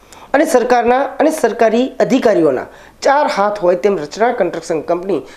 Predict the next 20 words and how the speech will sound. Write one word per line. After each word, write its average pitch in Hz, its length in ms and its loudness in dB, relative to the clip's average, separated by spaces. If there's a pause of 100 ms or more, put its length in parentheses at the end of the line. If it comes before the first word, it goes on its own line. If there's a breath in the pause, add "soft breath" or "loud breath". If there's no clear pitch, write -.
(180 loud breath)
શહેરમાં 233 440 2
સરકારી 185 440 -2
તિજોરીને 196 640 0 (220 loud breath)
બે 277 240 2
રોકટોક 226 640 0
નુકસાન 190 340 0
પહોંચાડી 160 440 -2
રહી 131 140 -2
છે 107 160 -10 (600 loud breath)
અને 240 120 2
ખુદ 277 300 0 (240 loud breath)
સરકારના 254 640 2
જ 262 80 -4 (100)
અધિકારીઓ 202 520 2
આ 226 200 0
કંપનીને 214 680 0
પણ 196 180 -2
પોષી 220 440 -2
રહ્યા 117 200 0
છે. - 260 -16